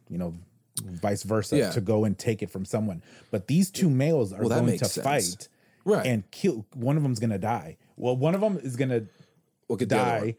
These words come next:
Speaker 2: one. Right, and it
Speaker 1: if, you know, the, but it could, it could end, it could end in death. Like,
Speaker 2: Right.
Speaker 1: that's just, that's just gonna happen.
Speaker 2: No,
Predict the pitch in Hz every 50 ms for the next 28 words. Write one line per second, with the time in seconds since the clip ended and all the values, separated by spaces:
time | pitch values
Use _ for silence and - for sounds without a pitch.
0 | _ _ - 120 127 123 113 104 85 87 90 95 95 92 90 - _ - 139 120
1 | 110 - - 131 123 117 107 101 98 87 87 101 107 110 110 98 98 110 113 107
2 | 87 82 113 113 101 113 - - - - 160 143 - 113 110 98 - - 143 120
3 | 110 113 110 113 113 107 92 73 110 98 - - 131 113 117 107 101 95 95 92
4 | 90 110 90 - - - _ 117 117 110 107 127 151 196 - - - 151 110 87
5 | - - - - - _ _ - - 98 101 104 104 120 131 127 - - 160 135
6 | 110 101 101 92 90 117 110 101 95 90 - 107 98 90 - 78 - - - -
7 | - 135 131 107 92 90